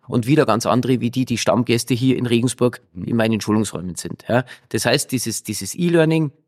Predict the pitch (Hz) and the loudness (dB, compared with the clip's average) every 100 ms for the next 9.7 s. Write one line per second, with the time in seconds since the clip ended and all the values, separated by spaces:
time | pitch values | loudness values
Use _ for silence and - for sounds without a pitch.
0 | _ - 117 110 - 104 156 175 - - | _ -4 -2 -2 -4 -2 0 0 -4 -20
1 | _ - - 160 175 - 123 120 120 175 | _ -12 -2 0 0 2 2 2 2 2
2 | 294 311 _ _ _ - 127 120 110 107 | 0 -4 _ _ _ 0 0 2 -2 0
3 | 131 143 123 - 101 - - - - - | 0 0 -4 -4 -4 -6 -14 -12 -16 -20
4 | _ _ _ _ _ - 120 127 139 - | _ _ _ _ _ -4 0 0 2 2
5 | 208 226 214 214 208 208 202 202 208 208 | 2 2 2 2 2 2 2 2 0 -2
6 | _ 135 131 139 143 - 127 143 170 202 | _ 2 4 4 2 0 2 2 2 2
7 | 233 - _ _ 131 151 160 143 131 190 | 2 -4 _ _ -4 -2 -2 -2 -2 -2
8 | 190 147 - 143 190 214 208 202 175 143 | -2 -4 -4 0 2 0 -2 -4 -4 -4
9 | 135 - 131 - 233 202 | -4 -4 -4 -2 -2 -2